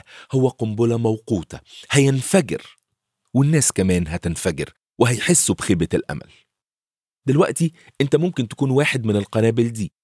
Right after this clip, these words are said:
أو ممكن تكون واحد من خبراء المفرقعات اللي رايح علشان تشد فتيلة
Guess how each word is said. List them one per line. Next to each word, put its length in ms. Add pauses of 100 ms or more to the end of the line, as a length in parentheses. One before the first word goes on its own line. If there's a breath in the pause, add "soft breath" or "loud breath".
(320)
أو 120
ممكن 480
تكون 300
واحد 380
من 160
خبراء 500
المفرقعات 760 (300)
اللي 260
رايح 480 (200 loud breath)
علشان 460
تشد 400
فتيلة 360